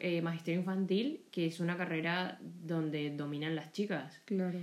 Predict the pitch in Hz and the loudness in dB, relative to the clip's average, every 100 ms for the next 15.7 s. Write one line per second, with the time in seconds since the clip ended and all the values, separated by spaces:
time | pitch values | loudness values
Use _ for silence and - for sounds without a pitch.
0 | 170 190 175 170 185 185 185 180 180 175 | 0 4 4 4 4 4 4 4 2 2
1 | 156 160 160 156 156 156 165 170 185 175 | 2 4 4 4 4 4 4 6 6 4
2 | 196 240 - - - 165 160 165 165 175 | 2 0 -4 -10 -4 0 2 0 0 0
3 | 170 170 170 165 165 165 170 165 170 190 | 2 0 0 0 2 2 2 0 -2 -2
4 | 196 180 139 - 170 143 135 - 156 - | -2 -2 -2 -2 -2 -2 -4 0 0 0
5 | - - - - - - 156 170 160 156 | -10 -20 -16 -14 -16 -14 -4 -2 -2 -2
6 | 165 165 156 151 151 151 165 160 156 160 | 0 0 0 0 -2 -6 -4 -2 -2 -2
7 | 156 156 156 156 160 165 160 165 220 - | -2 -2 -4 -2 4 6 8 6 2 -6
8 | - - - 170 165 165 170 180 175 160 | -16 -12 2 6 8 8 6 4 2 2
9 | 160 165 156 156 185 262 - - - 165 | 2 0 0 2 0 -2 -6 -12 -2 0
10 | 147 170 147 139 - - - 202 185 180 | 4 4 2 -2 -10 -12 0 4 4 2
11 | 254 - _ _ _ - 233 214 208 240 | -2 -10 _ _ _ -2 2 6 8 10
12 | 247 233 226 202 185 202 220 220 202 208 | 10 10 8 8 8 6 6 4 4 6
13 | 208 233 240 269 277 202 185 185 202 190 | 6 6 6 4 4 6 6 6 6 8
14 | 190 196 226 220 220 - 214 220 208 208 | 6 8 8 8 6 2 4 8 8 8
15 | 208 196 196 214 214 190 180 | 8 8 6 6 6 4 2